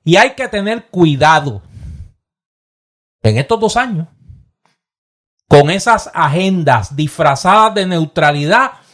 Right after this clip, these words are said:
pero que pretenden lavarle la cara al bipartidismo en Puerto Rico. Por eso nosotros aquí en Palabra Libre, primero, vamos a seguir.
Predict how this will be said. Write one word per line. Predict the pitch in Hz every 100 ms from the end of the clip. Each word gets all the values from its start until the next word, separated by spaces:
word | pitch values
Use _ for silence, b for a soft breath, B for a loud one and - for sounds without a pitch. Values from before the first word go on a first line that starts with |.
| _
pero | 175 165 160
que | 156
pretenden | 139 143 151 208 233 220
lavarle | 170 143 180 262 240
la | 175 135
cara | 202 254 262
al | 196
bipartidismo | 160 147 131 135 127 170 175
en | 139
Puerto | 135 117 104
Rico. | 98 95 _ _ _ _ _ _ _ _ _ _ _ -
Por | 165
eso | 165 202
nosotros | 247 196 202 208 220
aquí | 196 202
en | 208
Palabra | 185 170 175 147
Libre, | 139 127
primero, | 117 110 147 190 160
vamos | 107 101
a | 95
seguir. | 92 101 170